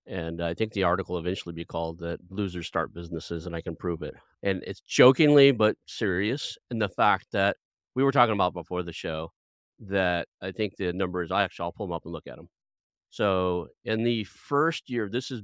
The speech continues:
done off the Bureau of Labor Statistics. Data shows that approximately twenty-five,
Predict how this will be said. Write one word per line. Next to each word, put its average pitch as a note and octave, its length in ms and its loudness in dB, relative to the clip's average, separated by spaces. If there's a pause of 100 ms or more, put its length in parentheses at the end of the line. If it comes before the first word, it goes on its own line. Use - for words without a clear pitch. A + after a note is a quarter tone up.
(140)
done A2 160 0
off G2 140 -2
the F#2+ 80 -6
Bureau G2+ 320 0
of F#2 80 -4
Labor F#2+ 280 -2
Statistics. - 800 -12 (360)
Data A2 220 -2
shows G2 400 -2
that F#2 120 -4
approximately F#2+ 460 -6
twenty-five, G#2+ 440 -4